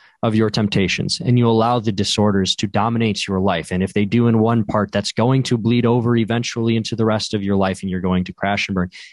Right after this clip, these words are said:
If you are not doing things that help you master yourself, and take it from a guy who did not master himself well at all until he, it was almost too late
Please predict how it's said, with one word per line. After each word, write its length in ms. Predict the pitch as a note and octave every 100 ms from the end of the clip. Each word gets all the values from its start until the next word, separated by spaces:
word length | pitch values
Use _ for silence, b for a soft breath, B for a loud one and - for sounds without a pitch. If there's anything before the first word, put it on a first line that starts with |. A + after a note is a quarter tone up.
| B
If 200 | C3 C#3+
you 100 | E3 D3+
are 100 | C3
not 260 | A#2 A#2+
doing 240 | A#2+ A#2+ A2
things 320 | - A2 G2+
that 120 | G2
help 200 | G#2+ G#2
you 80 | G#2
master 540 | G#2 G#2+ A2+ - -
yourself, 500 | G#2 F2+ - - - - B B
and 100 | A#2
take 220 | A#2 D#3+
it 80 | E3+
from 160 | - D3
a 40 |
guy 260 | C3 C3 D3
who 140 | B2
did 140 | A#2 A#2+
not 160 | C3
master 460 | A#2 B2+ D#3+ - E3
himself 480 | E3 D#3 D#3+ D#3+ B2+
well 280 | C3 D#3 F3
at 80 |
all 280 | E3 E3+ G#2
until 320 | G#2 G#2 A#2+
he, 160 | A#2 A2+
it 140 | A#2
was 180 | A#2+ A2
almost 400 | B2 F3+ F3+ -
too 180 | - D3
late 280 | B2 F2